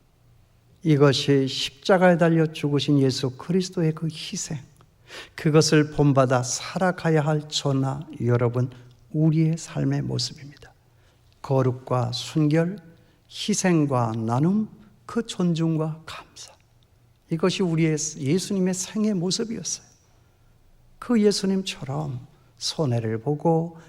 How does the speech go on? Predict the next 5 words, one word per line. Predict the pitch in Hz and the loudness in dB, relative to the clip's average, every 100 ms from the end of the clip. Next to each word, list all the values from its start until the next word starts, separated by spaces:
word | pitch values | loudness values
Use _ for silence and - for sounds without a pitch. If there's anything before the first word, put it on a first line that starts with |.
| _ - | _ 0
양보를 | 131 170 165 160 147 131 | 2 2 2 2 2 -2
하고 | - 196 180 196 196 - - - | -4 -6 -2 -4 -4 -12 -20 -16
희생을 | - 254 - 220 180 160 147 | -6 -6 -2 -2 -2 -4 -6
하면서 | - - 202 214 196 190 - 214 226 - _ _ _ _ _ | -14 -8 -4 -2 -2 -4 -4 -4 -6 -16 _ _ _ _ _
먼저 | 139 120 113 113 117 131 | -4 -2 -2 -2 -4 -6